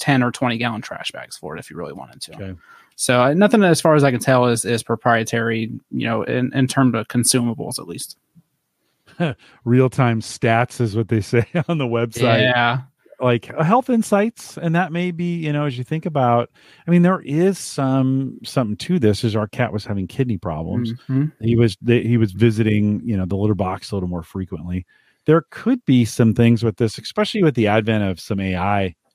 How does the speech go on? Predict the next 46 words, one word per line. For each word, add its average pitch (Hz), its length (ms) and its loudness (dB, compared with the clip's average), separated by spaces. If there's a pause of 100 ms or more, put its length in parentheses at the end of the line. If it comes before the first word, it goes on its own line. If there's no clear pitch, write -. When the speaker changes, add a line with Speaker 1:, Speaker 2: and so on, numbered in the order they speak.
(260)
Speaker 2:
reporting 123 540 2
on 92 200 -2
this, 92 300 -6
where 95 420 -2 (540)
it, 113 200 -2
you 127 200 2
might, 117 360 0 (120)
the, 107 300 -2
the 104 220 -4
app 113 320 -2
might 107 220 -2
alert 95 240 -4
you, 90 200 -8
"Hey, 120 340 -2
you 117 480 4
might 151 360 -2
want 120 380 -2
to 107 140 -6
take 113 260 -2
the - 80 -8
cat 98 300 0
in 95 300 0
because 92 380 -6
of 78 220 -12
this," 80 460 -10
or 85 200 -12
whatever, 82 480 -8
right? 82 340 -10 (320)
Speaker 1:
Yeah, 131 240 4
we, 185 120 4
we 214 300 2
went 180 180 4
through 139 100 6
the 123 100 2
same 123 220 2
thing. 127 300 0
We 135 80 2
had 135 160 2
an 120 80 -2
older 117 260 0
cat 117 360 -2
that 120 360 -4
developed 120 400 -4
some 117 160 -6
kidney 117 340 -6
issues. - 500 -8